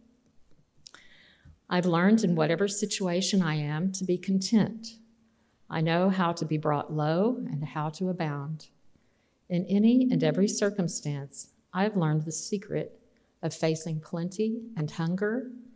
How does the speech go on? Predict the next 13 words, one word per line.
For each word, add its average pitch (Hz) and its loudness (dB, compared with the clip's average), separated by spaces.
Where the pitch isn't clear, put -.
abundance 170 -4
and 185 -2
need. 180 2
I 175 -4
can 185 2
do 165 2
all 160 4
things 208 0
through 180 -6
him 160 0
who 190 -4
strengthens 202 -4
me." 135 -8